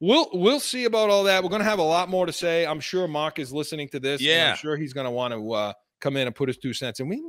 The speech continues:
Speaker 1: maybe we
Speaker 2: I'm
Speaker 1: won't laugh.
Speaker 2: excited to, I'm excited, you know, it's finally, finally, because this, this group, this, this core group of players, you know, um, it took 'em a little while, don't you think? To
Speaker 1: It
Speaker 2: get
Speaker 1: did.
Speaker 2: to where
Speaker 1: It
Speaker 2: you
Speaker 1: did.
Speaker 2: feel like they should have been for the last two years,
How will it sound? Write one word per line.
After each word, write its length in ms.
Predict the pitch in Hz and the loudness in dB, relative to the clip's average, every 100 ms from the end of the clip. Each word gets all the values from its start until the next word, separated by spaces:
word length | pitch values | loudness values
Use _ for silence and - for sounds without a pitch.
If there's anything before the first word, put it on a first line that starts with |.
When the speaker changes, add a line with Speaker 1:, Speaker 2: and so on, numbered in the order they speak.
| 302 | -10
Speaker 1:
maybe 280 | 330 370 370 | -8 -6 -4
we 60 | 349 | 0
Speaker 2:
I'm 100 | 269 | 0
Speaker 1:
won't 120 | 165 | 0
laugh. 100 | 135 | 2
Speaker 2:
excited 280 | 180 220 240 | 4 4 2
to, 200 | 170 143 | -2 0
I'm 100 | 131 | 0
excited, 560 | 143 - 175 220 165 98 | -2 -2 0 2 0 -2
you 80 | 123 | -4
know, 60 | |
it's 120 | 127 - | -4 -4
finally, 380 | 151 185 175 | -4 -2 -4
finally, 380 | 123 160 185 165 | -6 -6 -4 -4
because 380 | 113 113 135 110 | -6 -8 -8 -8
this, 180 | 131 - | -8 -10
this 180 | 131 131 | -10 -10
group, 360 | 98 117 160 151 - - | -8 -6 -6 -8 -14 -10
this, 340 | 110 123 - - | -6 -6 -6 -8
this 180 | 120 - | -8 -10
core 240 | - 185 | -8 -6
group 360 | 151 117 156 139 | -6 -6 -8 -6
of 140 | 101 | -8
players, 640 | - 123 151 117 92 85 - | -8 -8 -6 -4 -6 -10 -16
you 200 | 110 107 | -12 -8
know, 300 | 101 92 87 _ _ _ _ _ | -4 -4 -6 _ _ _ _ _
um, 440 | 104 98 98 95 95 _ _ _ _ - | -10 -6 -6 -8 -10 _ _ _ _ -14
it 140 | 110 | -6
took 160 | 180 185 | -4 -2
'em 80 | |
a 40 | 226 | 2
little 220 | 247 240 | 4 4
while, 400 | 240 339 110 90 _ _ _ _ _ | 4 2 2 -4 _ _ _ _ _
don't 180 | 131 143 | -8 -8
you 60 | 151 | -6
think? 340 | 226 370 - _ _ _ _ _ _ _ _ | -6 -6 -12 _ _ _ _ _ _ _ _
To 80 | 143 | -4
Speaker 1:
It 60 | 117 | 6
Speaker 2:
get 160 | 180 | 8
Speaker 1:
did. 320 | 214 208 208 | 10 10 10
Speaker 2:
to 80 | 190 | 4
where 160 | 156 165 | 4 6
Speaker 1:
It 80 | 175 | 6
Speaker 2:
you 80 | 156 | 6
Speaker 1:
did. 160 | 185 170 | 4 4
Speaker 2:
feel 200 | 220 208 | 2 2
like 200 | 190 - | 2 4
they 140 | 156 | 2
should 180 | - 185 | 2 0
have 100 | 156 | 2
been 340 | 170 165 147 - | 2 2 -2 -10
for 120 | 156 | -10
the 100 | 135 | -6
last 380 | 143 147 139 - | 0 0 0 -4
two 160 | - 131 | -6 -4
years, 640 | 120 202 151 78 - | -4 -2 -2 -4 -12